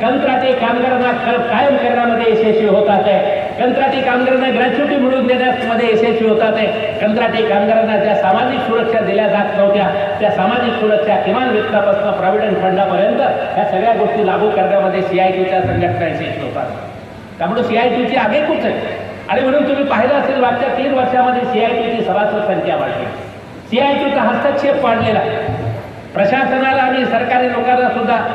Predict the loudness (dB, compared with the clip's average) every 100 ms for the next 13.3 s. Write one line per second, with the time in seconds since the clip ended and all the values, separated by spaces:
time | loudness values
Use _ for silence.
0 | -4 -4 -2 0 0 0 0 0 0 0
1 | -2 -2 -2 -2 0 0 0 0 0 0
2 | 0 0 0 -2 0 0 0 0 -2 -2
3 | -4 -4 -2 0 0 0 0 0 0 0
4 | 0 0 0 2 0 0 -2 -4 -6 -6
5 | -6 -2 0 0 0 0 0 0 0 0
6 | 0 2 2 2 2 0 0 0 0 0
7 | 0 0 0 0 -2 -4 -4 -2 -2 0
8 | 2 2 2 0 -2 0 0 0 -2 -4
9 | -6 -6 -4 -2 2 2 2 0 -2 -2
10 | -2 0 0 0 0 -2 -2 -2 -2 0
11 | 0 0 0 0 0 0 0 0 0 -2
12 | -2 0 0 0 2 2 2 0 2 2
13 | 2 0